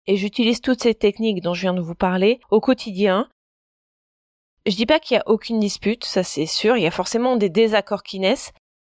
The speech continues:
mais c'est plutôt bien géré et ça tourne pas en pugilat. Après, mes enfants ont six et trois ans, donc encore une fois, je pense que c'est plutôt à l'adolescence que ça va être un peu plus violent.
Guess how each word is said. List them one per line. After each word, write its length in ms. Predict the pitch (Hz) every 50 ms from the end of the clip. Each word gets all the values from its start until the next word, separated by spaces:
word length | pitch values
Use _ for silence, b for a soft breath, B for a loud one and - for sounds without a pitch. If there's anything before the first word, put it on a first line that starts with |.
| _ _ -
mais 180 | 226 247 294
c'est 160 | 311 - - 240
plutôt 300 | - 226 226 - 247 208
bien 200 | 214 226 220 214
géré 440 | 202 196 202 196 185 208 226 254
et 60 | 254 233
ça 180 | - 202 185
tourne 240 | - - 190 185 180
pas 140 | - 214 202
en 100 | 196 180
pugilat. 440 | - 196 196 180 - 165 147 - - _ _ _ _ b b b b
Après, 260 | - - - 240 247
mes 160 | 233 202 185
enfants 440 | 202 196 - - 247 240 240 240 - -
ont 300 | - 208 202 196 190 - -
six 300 | - - - 233 214 -
et 60 | 196
trois 340 | - - - 190 190 190 196
ans, 280 | 202 220 240 269 254 - -
donc 200 | 190 190 180 - -
encore 260 | 190 185 - 202 202
une 60 | 202 196
fois, 180 | - 240 240
je 140 | 247 - -
pense 220 | - - 226 226 -
que 80 | - 214
c'est 100 | - 202
plutôt 260 | - - 220 254 240
à 80 | 220 208
l'adolescence 640 | 220 214 214 240 240 233 220 214 - 240 226 -
que 100 | - -
ça 120 | 196 208 190
va 80 | 180
être 220 | 180 180 - - - -
un 140 | - 214 233
peu 120 | 220 226 208
plus 160 | - - 220
violent. 360 | 190 190 202 196 208 240 359